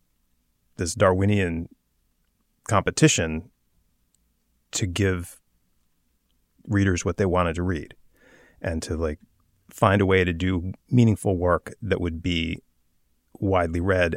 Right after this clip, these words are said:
and effective and that would make money for the advertising department. I mean, so everyone was very serious about the business. Everyone was very serious about doing journalism in a way that would be sustainable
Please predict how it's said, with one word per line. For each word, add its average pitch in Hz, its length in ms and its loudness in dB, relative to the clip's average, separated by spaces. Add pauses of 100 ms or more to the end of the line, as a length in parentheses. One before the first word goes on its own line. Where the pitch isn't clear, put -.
and 85 100 -6
effective 85 520 -2 (160)
and 87 300 -2
that - 100 -2
would 80 140 -6
make 82 200 -2
money 90 240 2
for 85 280 -2 (680)
the 107 120 2
advertising 98 460 4
department. - 360 -6
I 110 40 0
mean, 110 220 2 (640)
so 117 360 6 (1900)
everyone 156 400 8
was 113 100 4
very 113 340 6
serious - 640 2 (120)
about 92 240 -2
the 104 60 -10
business. - 360 -2
Everyone 110 220 4
was 104 80 2
very 101 200 2
serious 87 540 0
about 87 440 -2
doing 107 200 2
journalism 87 520 -2
in 85 100 -4
a 85 60 -2
way 82 420 -4 (260)
that 131 140 2
would 90 240 -2
be 80 400 -6 (840)
sustainable 80 680 -4